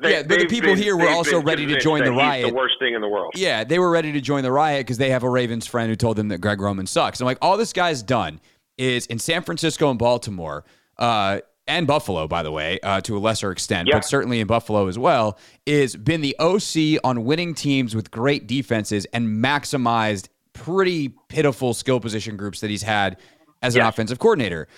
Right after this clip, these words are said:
Speaker 2: And to me, that says he actually is good at identifying his strengths and understanding his limitations, where Scott Turner was Mister We're gonna try everything, even though we got quarterbacks who can't execute it. And,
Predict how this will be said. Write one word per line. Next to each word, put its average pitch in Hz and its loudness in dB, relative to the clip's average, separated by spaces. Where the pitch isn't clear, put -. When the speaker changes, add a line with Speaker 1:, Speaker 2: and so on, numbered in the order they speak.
Speaker 2:
And 139 -4
to 139 2
me, 226 0
that 160 2
says 147 0
he 165 -4
actually 165 0
is 110 -4
good 143 2
at 127 0
identifying 127 0
his 110 -4
strengths 135 -4
and 113 -6
understanding 127 -2
his 104 -6
limitations, 120 -2
where 131 2
Scott - 0
Turner 165 4
was 120 0
Mister 127 2
We're 139 2
gonna 147 2
try 135 2
everything, 127 0
even 120 -2
though 117 0
we 117 2
got 113 0
quarterbacks 120 0
who 107 -10
can't 110 -4
execute 110 -4
it. 101 2
And, 92 -6